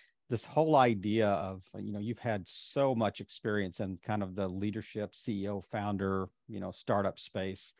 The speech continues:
You know, for those that are, of us that are f-, much further behind you in the journey, what's,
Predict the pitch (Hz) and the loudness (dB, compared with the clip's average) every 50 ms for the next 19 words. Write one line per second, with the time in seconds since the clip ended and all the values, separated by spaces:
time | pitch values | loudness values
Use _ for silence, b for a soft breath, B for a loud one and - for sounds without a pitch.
0 | b b b b b b b b b _ _ _ - 147 135 - 131 139 202 202 | b b b b b b b b b _ _ _ -2 0 0 2 4 4 4 4
1 | 156 - 139 127 120 123 - - 113 123 131 123 - - 127 110 110 - - - | 4 6 4 4 4 4 2 2 4 4 4 4 4 2 2 2 2 0 -2 -12
2 | _ - 147 131 131 131 - - - - 147 139 135 123 117 110 110 104 - 131 | _ -6 0 2 2 2 0 -2 -4 2 4 6 6 6 6 4 4 2 2 2
3 | 120 123 120 98 120 117 110 104 104 101 92 92 104 101 101 101 101 98 95 113 | 2 2 2 0 0 0 0 0 0 -2 -2 -4 -4 -2 -2 -2 -2 -2 0 0
4 | 143 151 - - - - | 0 0 0 -4 -12 -16